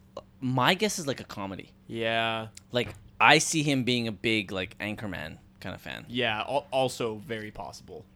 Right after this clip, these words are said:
Speaker 1: I'm gonna go with it. I'm, my prediction is gonna be Anchorman.
Speaker 2: Okay.
Speaker 1: I'll
Speaker 2: For
Speaker 1: get
Speaker 2: some reason, there's a voice in the back of my head that's like, "Action movie."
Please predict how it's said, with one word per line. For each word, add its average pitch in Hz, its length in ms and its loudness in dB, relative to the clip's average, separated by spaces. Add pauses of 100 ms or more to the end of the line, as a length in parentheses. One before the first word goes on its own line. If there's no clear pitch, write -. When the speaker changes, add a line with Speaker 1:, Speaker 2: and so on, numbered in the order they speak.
(260)
Speaker 1:
I'm 180 80 6
gonna 214 100 6
go 196 120 8
with 151 120 4
it. 120 100 0
I'm, 143 240 2
my 143 140 6
prediction 135 380 0
is 113 60 -2
gonna 110 80 -2
be 107 60 0 (100)
Anchorman. 87 300 -12 (260)
Speaker 2:
Okay. - 180 -18 (260)
Speaker 1:
I'll 117 120 -2
Speaker 2:
For 131 60 -4
Speaker 1:
get 123 100 2
Speaker 2:
some 202 140 2
reason, 202 360 -4 (440)
there's 135 160 -2
a 131 60 0
voice 170 420 -4
in 180 60 -6
the 156 60 -4
back 143 180 4
of 151 60 -10
my 135 80 -4
head 127 220 -6
that's 117 200 -8
like, 107 240 -10 (340)
"Action 117 280 -8
movie." - 280 -18